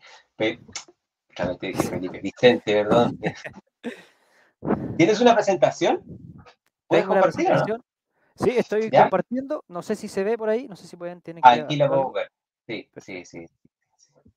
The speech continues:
Speaker 2: Perfecto.
Speaker 1: Fotografía naturalista y educación ambiental. Ya.
Speaker 2: Ujú. ¿Se ve bien entonces, o no?
Speaker 1: Mira,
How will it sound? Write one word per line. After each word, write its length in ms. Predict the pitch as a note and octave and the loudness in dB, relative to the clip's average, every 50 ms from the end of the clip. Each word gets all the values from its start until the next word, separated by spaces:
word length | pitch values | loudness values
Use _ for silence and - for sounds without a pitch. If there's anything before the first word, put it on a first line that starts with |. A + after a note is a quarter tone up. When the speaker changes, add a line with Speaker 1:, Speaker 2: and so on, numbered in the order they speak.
| _ _ _ _ _ _ _ _ _ _ _ | _ _ _ _ _ _ _ _ _ _ _
Speaker 2:
Perfecto. 440 | - A#2+ - _ - - - _ _ _ _ | -20 -20 -20 _ -20 -20 -20 _ _ _ _
Speaker 1:
Fotografía 760 | - - - - A2 G#2+ - F3+ D3+ E3 F3+ F#3 F3+ - - _ _ _ _ _ _ _ _ _ _ _ | -12 -8 -6 -4 -4 -4 -6 -4 0 4 4 4 2 2 -6 _ _ _ _ _ _ _ _ _ _ _
naturalista 720 | B2 B2 A#2+ - C3 B2+ B2 C3 F3 G#3 G3+ - - G#3 G3 | -6 -6 -6 -4 -2 -2 0 0 0 -4 -4 0 2 2 4
y 120 | E3+ D#3+ | 4 2
educación 460 | D3 D3 C#3+ C#3+ B2+ - - E3+ E3+ | 0 0 0 0 0 0 0 0 2
ambiental. 520 | E3 D3+ C#3 B2 G#2+ - - - - - - - _ _ _ _ _ _ _ | 2 2 0 -2 -6 -8 -6 -6 -6 -6 -8 -12 _ _ _ _ _ _ _
Ya. 220 | _ C3+ A2+ - - - _ _ | _ -2 -2 -2 -2 -4 _ _
Speaker 2:
Ujú. 240 | - A#2 - A#2+ - _ _ _ _ _ _ B3 _ _ _ _ _ _ _ _ _ _ _ _ _ _ _ _ _ _ _ _ _ _ _ _ _ _ _ _ _ _ _ _ _ _ _ _ _ _ | -20 -20 -20 -20 -20 _ _ _ _ _ _ _ _ _ _ _ _ _ _ _ _ _ _ _ _ _ _ _ _ _ _ _ _ _ _ _ _ _ _ _ _ _ _ _ _ _ _ _ _ _
¿Se 140 | - - D3 | -6 -4 -2
ve 100 | D3 D#3 | 0 0
bien 180 | D#3+ F3+ G3+ A3 | 2 2 0 0
entonces, 340 | A3 - D#3+ C#3+ - D3 D3 | -2 -6 -6 -10 -8 -8 -10
o 20 | |
no? 140 | G3 - - _ _ _ _ _ _ _ _ _ _ _ _ _ _ - | -10 -10 -14 _ _ _ _ _ _ _ _ _ _ _ _ _ _ -6
Speaker 1:
Mira, 320 | E3+ D3+ B2+ A#2 A#2 - | -2 2 2 2 0 -2